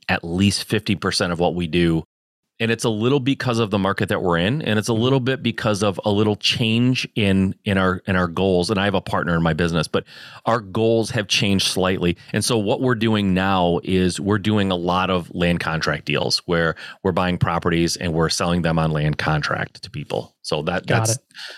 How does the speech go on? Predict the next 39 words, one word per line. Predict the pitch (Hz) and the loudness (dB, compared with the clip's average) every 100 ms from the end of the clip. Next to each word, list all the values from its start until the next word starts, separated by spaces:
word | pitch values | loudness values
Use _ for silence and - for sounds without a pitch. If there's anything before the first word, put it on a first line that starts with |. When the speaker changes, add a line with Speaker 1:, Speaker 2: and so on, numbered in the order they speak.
| - | -18
Speaker 1:
it's | - | -6
a, | 101 - 113 | -6 -2 0
it's | 110 | 0
a | |
change | 107 - 110 107 | -2 -2 0 0
for | - 92 90 | 0 2 2
us, | 87 | 0
but | - 90 | 0 0
it's | 85 - | 0 0
a, | 82 78 - | 0 0 -2
it's | 82 | -6
a | |
huge | - 110 107 | 0 0 2
shift, | - 101 - | 0 0 0
and | 90 | 0
we're | 87 82 | 0 0
going | 87 87 82 | 0 2 0
after | 82 87 | 0 -2
it | - | -2
pretty | 87 | -4
aggressively. | 76 73 - 71 73 71 _ _ _ _ 82 | -2 -4 -4 -4 -6 -8 _ _ _ _ -4
Speaker 2:
Awesome. | 87 127 117 117 90 - | 0 0 0 -6 -8 -6
Love | 139 123 | -2 0
it. | 117 123 _ | 0 -4 _
Um, | 135 120 117 117 117 147 | 0 2 0 -2 -2 -2
v-, | 143 185 | 0 0
very | 151 135 123 | 2 2 2
similar | - 120 120 | -2 -2 -2
to | - | -2
what | 123 | -2
we're | 123 | 0
doing | 127 123 | 0 2
here. | 120 127 113 | 2 2 2
So | 104 139 123 120 135 - - | 0 0 2 0 -2 -8 -2
I | 156 | 0
just | 143 143 | 2 2
wanna | 165 147 | 2 2
ask | 139 139 - | 0 -2 0
you, | 143 127 | 0 0